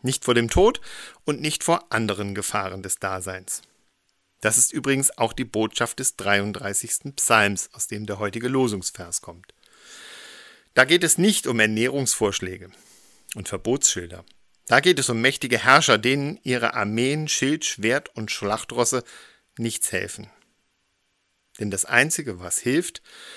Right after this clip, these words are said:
beziehungsweise der Einzige, der hilft, ist Gott.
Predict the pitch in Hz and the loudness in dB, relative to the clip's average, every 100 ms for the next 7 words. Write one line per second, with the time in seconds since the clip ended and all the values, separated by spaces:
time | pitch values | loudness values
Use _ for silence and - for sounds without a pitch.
0 | - - - 180 196 156 151 131 123 - | -18 -6 -2 0 2 4 4 4 2 4
1 | 120 135 113 98 98 101 104 107 104 - | 0 0 -4 -6 -4 -2 -2 -4 -4 -8
2 | - - _ 110 - - 92 90 - | -12 -18 _ -2 -2 -2 -10 -10 -18